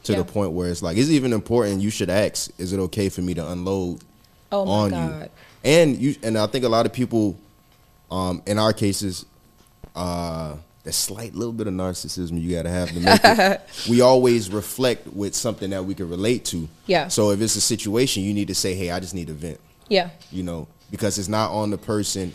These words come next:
Speaker 1: who's trying to help you to know that you didn't wanna hear about them if you ask them for help.
Speaker 2: Right.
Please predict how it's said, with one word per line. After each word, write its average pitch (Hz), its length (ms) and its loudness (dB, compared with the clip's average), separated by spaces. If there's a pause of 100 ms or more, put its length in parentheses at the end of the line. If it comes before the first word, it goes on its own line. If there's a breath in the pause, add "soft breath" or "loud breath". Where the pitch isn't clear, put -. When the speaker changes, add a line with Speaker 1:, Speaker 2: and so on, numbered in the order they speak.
Speaker 1:
who's 101 140 -4
trying 92 220 -4
to 90 60 -4
help 104 260 -2
you 90 220 -2
to 90 160 -4
know 95 240 -2
that 87 340 -8
you 87 180 -4
didn't 90 240 -2
wanna 85 180 -6
hear 85 220 -4
about 82 420 -6 (360)
them 104 240 2
if 87 160 -4
you 92 120 0
ask 85 240 -4
them 78 120 -8
for 76 160 -8
help. 85 180 -4 (240)
Speaker 2:
Right. 160 280 -4